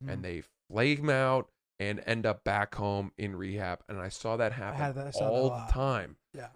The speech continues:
Speaker 2: And it's tragic. And
Speaker 1: Yeah.
Speaker 2: that's what would probably be the biggest reason I wouldn't wanna raise kids in New York City.
Speaker 1: Yeah,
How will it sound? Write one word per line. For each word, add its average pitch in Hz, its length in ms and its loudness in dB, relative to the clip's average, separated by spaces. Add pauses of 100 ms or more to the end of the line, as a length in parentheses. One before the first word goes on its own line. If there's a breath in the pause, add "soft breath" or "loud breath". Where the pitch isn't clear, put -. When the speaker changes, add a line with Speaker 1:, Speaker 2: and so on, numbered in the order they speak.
(160)
Speaker 2:
And 107 200 2
it's - 280 0
tragic. 165 560 2 (380)
And 143 80 -2
Speaker 1:
Yeah. 110 40 0 (120)
Speaker 2:
that's - 180 2
what 131 160 4
would 120 200 0
probably 107 500 0
be 98 400 -4
the - 120 -14
biggest 123 460 0
reason 90 240 -8
I 90 80 -6
wouldn't 92 240 -8
wanna 76 180 -8
raise 62 220 -8
kids - 220 -14
in - 100 -16
New - 80 -18
York - 140 -18 (100)
City. - 160 -18 (240)
Speaker 1:
Yeah, 135 200 -10